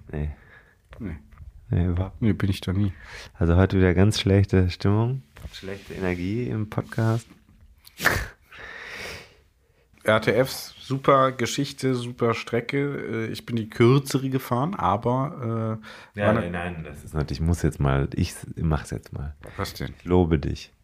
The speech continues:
Speaker 1: Und ich muss
Speaker 2: Wofür?
Speaker 1: sagen, ganz große Hochachtung, ganz ernsthaft. Und das ist eine tolle Erfolgsgeschichte dieses Podcasts,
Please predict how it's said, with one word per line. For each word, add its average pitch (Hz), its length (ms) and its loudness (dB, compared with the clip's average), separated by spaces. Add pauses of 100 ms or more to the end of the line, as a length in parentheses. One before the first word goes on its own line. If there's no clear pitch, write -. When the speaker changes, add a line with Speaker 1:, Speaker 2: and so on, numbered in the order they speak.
(300)
Speaker 1:
Und 85 220 -6
ich 87 140 -14
muss 95 160 -4
Speaker 2:
Wofür? 123 80 0
Speaker 1:
sagen, 87 420 4
ganz 95 260 4
große 92 460 6
Hochachtung, 90 560 2
ganz 95 220 4
ernsthaft. 85 600 4
Und 82 260 2
das 87 180 4
ist - 280 -4
eine 85 280 6
tolle 107 320 2
Erfolgsgeschichte 92 880 0
dieses 85 260 -6
Podcasts, 82 1000 -4